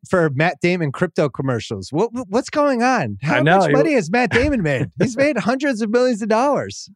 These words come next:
Speaker 1: He must have, he must have equity.
Speaker 2: He must. And, um, how much is that crypto doing? Like, that, that's gotta be successful. That, that, that's the next thing. Do we get out of gambling and into crypto? Maybe Matt Damon's gotta come over and teach us a thing or two.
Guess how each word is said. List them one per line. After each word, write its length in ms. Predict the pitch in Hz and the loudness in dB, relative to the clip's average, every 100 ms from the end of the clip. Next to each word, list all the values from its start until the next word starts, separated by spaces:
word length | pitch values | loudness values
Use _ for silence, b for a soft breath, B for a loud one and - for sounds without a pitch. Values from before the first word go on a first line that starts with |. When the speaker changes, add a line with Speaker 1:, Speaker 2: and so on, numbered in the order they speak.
| - | -4
Speaker 1:
He 100 | 175 | 0
must 220 | 180 202 | 0 0
have, 280 | 202 165 123 - | 0 0 -2 -6
he 120 | 185 | -2
must 220 | 196 156 | -2 0
have 140 | 131 113 | -2 -2
equity. 380 | 104 92 104 - _ _ _ _ _ _ - | -4 -8 -12 -14 _ _ _ _ _ _ -2
Speaker 2:
He 160 | 147 | 2
must. 520 | 175 202 214 180 - 147 | 6 6 4 2 -2 -4
And, 300 | 165 165 147 | -4 -4 -2
um, 500 | 156 156 160 160 143 | 0 2 2 -2 -8
how 180 | 127 175 | -4 0
much 260 | 196 202 202 | 2 2 0
is 80 | |
that 200 | 185 180 | 0 0
crypto 440 | - 220 - 190 135 | 2 0 2 0 0
doing? 500 | 120 110 92 85 - _ _ _ _ _ _ | -2 -8 -8 -16 -20 _ _ _ _ _ _
Like, 200 | 139 147 | -4 -2
that, 180 | 170 151 | -2 -2
that's 220 | 165 170 | -2 0
gotta 200 | - 175 | 0 0
be 140 | 165 170 | 0 -4
successful. 680 | 170 - 180 190 - 120 | -6 -4 0 0 -2 -6
That, 260 | 120 156 147 | 0 0 2
that, 120 | 180 208 | 0 2
that's 200 | 214 208 | 2 0
the 60 | |
next 240 | 175 180 - | -2 -2 -4
thing. 100 | 143 | -6
Do 60 | 165 | -4
we 100 | 160 | 0
get 140 | 185 | 0
out 120 | 208 208 | 2 0
of 60 | |
gambling 460 | 156 165 180 196 185 | -2 -2 0 0 0
and 80 | 175 | -2
into 180 | 170 | -4
crypto? 460 | 147 180 196 240 240 | -2 0 0 0 0
Maybe 260 | 196 180 185 | 0 0 0
Matt 240 | 170 160 | 0 -2
Damon's 340 | 151 143 120 110 | -2 -4 -6 -6
gotta 180 | 113 | -8
come 180 | 107 120 | -8 -6
over 180 | 117 104 | -6 -6
and 100 | 101 | -10
teach 220 | 123 123 110 | -10 -10 -10
us 160 | 101 | -12
a 60 | 98 | -14
thing 200 | 110 98 | -14 -12
or 80 | 104 | -12
two. 260 | 110 95 | -12 -14